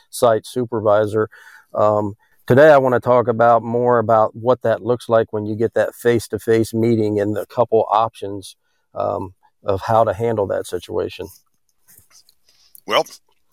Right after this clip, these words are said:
Speaker 2: I'd say, uh, let's tell everybody, if they haven't listened to the podcast before, um, where you're from and why you're,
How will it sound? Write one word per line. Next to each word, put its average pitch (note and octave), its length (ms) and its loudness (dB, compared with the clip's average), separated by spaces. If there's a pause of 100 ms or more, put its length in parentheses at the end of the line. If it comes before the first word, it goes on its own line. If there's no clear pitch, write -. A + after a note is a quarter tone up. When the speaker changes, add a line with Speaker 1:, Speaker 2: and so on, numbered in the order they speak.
Speaker 2:
I'd C3 220 -4
say, C#3 540 -2
uh, B2+ 320 -4
let's - 320 -6
tell D3 300 -2
everybody, C#3+ 440 -4
if D3 140 -6
they A#2 100 -10
haven't B2 320 -8
listened C3 320 -6
to B2 220 -8
the G#2+ 80 -14
podcast B2+ 520 -6
before, C3+ 540 -6 (640)
um, G#2+ 320 -8 (380)
where A#2 180 -2
you're C3+ 100 0
from C#3+ 300 -4
and A2+ 100 -6
why A#2+ 180 -2
you're, A#2 360 -4